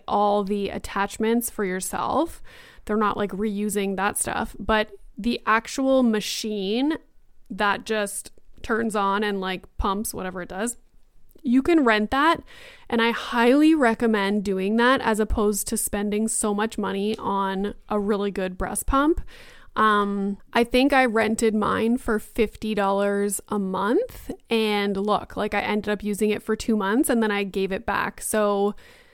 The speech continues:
I'm really happy we didn't spend a ton of money on, you know, a really good breast pump. I also found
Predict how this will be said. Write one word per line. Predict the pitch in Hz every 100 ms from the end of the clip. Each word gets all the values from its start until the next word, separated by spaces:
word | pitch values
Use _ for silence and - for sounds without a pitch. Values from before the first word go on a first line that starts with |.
| _ _ - -
I'm | 226
really | 220 240 247
happy | 233 226 233
we | 220
didn't | 214 -
spend | 220 208
a | 190
ton | 240 196
of |
money | 202 285 330 330 311
on, | 220 214 208 202 214
you | 208 220
know, | 214 196
a | -
really | 208 208 202
good | 196 196
breast | 190 185
pump. | 202 190
I | 202 208
also | - 226 220 247 247
found | - 220 202 202 208 208 208